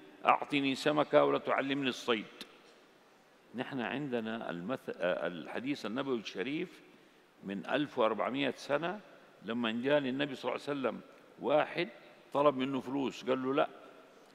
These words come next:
روح جيب إيش عندك في البيت". جاب له شوية قرنبع، قال لي: "مين يشتري؟ هذا بدرهم، هذا بدرهمين". جاب له التمويل،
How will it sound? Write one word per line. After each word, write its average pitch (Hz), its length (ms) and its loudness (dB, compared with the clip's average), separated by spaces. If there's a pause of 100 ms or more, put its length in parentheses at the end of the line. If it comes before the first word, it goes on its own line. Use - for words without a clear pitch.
(160)
روح 139 240 0
جيب 147 240 0
إيش 143 180 -2
عندك 147 300 0
في - 140 -6
البيت". 123 600 0 (920)
جاب 147 280 2
له 147 80 2
شوية 151 320 6
قرنبع، 135 600 4 (1400)
قال 139 120 6
لي: 151 380 2
"مين 151 200 0
يشتري؟ 131 480 2 (760)
هذا 135 280 4
بدرهم، 127 440 0
هذا 131 180 2
بدرهمين". 127 560 0
جاب 143 200 0
له 143 60 -2
التمويل، 127 560 -2